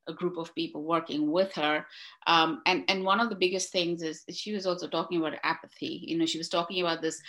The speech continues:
complete lack of, you know, motivation and just, you know, going on day to day. And the biggest thing that I, I, I think that is a huge challenge.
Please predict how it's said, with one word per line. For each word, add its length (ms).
complete 420
lack 500
of, 240
you 140
know, 260
motivation 800
and 180
just, 300
you 100
know, 220
going 300
on 280
day 140
to 100
day. 140
And 220
the 160
biggest 360
thing 220
that 140
I, 280
I, 180
I 60
think 180
that 160
is 200
a 40
huge 300
challenge. 420